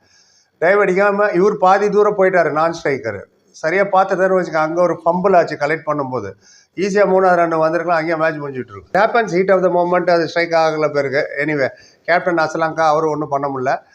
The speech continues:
And, uh, சூப்பர் ஓவருக்கு போயிடுச்சு. சூப்பர் ஓவர், சூப்பர் ஓவருக்கு முன்னாடி போன வருஷம் இதே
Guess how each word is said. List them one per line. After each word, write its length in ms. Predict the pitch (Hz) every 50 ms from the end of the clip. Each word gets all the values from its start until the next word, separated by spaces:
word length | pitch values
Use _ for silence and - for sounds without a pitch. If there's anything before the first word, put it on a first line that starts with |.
| _ _ _ _ -
And, 420 | 156 151 151 147 139 135 139 135 135 131
uh, 180 | 127 127 127 123 120 117
சூப்பர் 220 | - 180 151 147 143
ஓவருக்கு 240 | 135 123 117 104 104 95
போயிடுச்சு. 300 | 104 98 92 - - 107 - _ _ _ _ _ _ _ _ _ _ -
சூப்பர் 280 | 175 - - 156 147 143
ஓவர், 200 | 127 120 113 92 - - - - -
சூப்பர் 260 | 170 156 160 170 165
ஓவருக்கு 340 | 156 151 139 135 131 - 131
முன்னாடி 260 | 139 143 147 147 151 143 135 139 143 143 143 - _ _ _ _ _ -
போன 220 | 143 147 156 165 170 165
வருஷம் 260 | 156 - 170 165 160 147
இதே 140 | 147 151